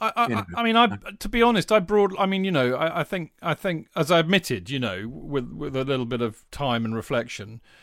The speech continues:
Speaker 1: and as I said, I think I saw it more as a, as a wake-up call, a reality check, because the fact is, not only has it not been our club since two thousand and three, Philip's right, it's never been our club. And I, and I admitted that
Speaker 2: No,
Speaker 1: earlier
Speaker 2: indeed,
Speaker 1: on.
Speaker 2: indeed, indeed,
Speaker 1: But I think,
Speaker 2: indeed.
Speaker 1: I think what, what Tony,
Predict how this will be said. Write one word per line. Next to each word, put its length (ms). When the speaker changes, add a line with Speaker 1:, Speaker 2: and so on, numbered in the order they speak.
Speaker 1:
and 120
as 100
I 80
said, 280
I 120
think 180
I 120
saw 280
it 60
more 220
as 100
a, 180
as 120
a 80
wake-up 540
call, 260
a 20
reality 560
check, 320
because 220
the 100
fact 340
is, 160
not 140
only 220
has 120
it 100
not 200
been 220
our 140
club 280
since 180
two 220
thousand 320
and 80
three, 400
Philip's 340
right, 220
it's 100
never 200
been 260
our 160
club. 380
And 120
I, 140
and 100
I 80
admitted 360
that 140
Speaker 2:
No, 80
Speaker 1:
earlier 220
Speaker 2:
indeed, 120
Speaker 1:
on. 220
Speaker 2:
indeed, 440
indeed, 340
Speaker 1:
But 140
I 60
think, 200
Speaker 2:
indeed. 80
Speaker 1:
I 40
think 280
what, 180
what 220
Tony, 420